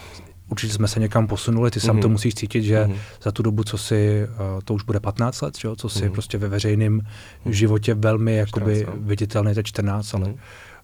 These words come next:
Speaker 1: eh, příští rok <laughs> patnáct. Tak, eh,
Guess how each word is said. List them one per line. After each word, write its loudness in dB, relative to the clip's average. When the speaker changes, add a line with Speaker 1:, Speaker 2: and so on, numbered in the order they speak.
Speaker 1:
eh, -2
příští -8
rok -2
<laughs> -18
patnáct. -8
Tak, -4
eh, 2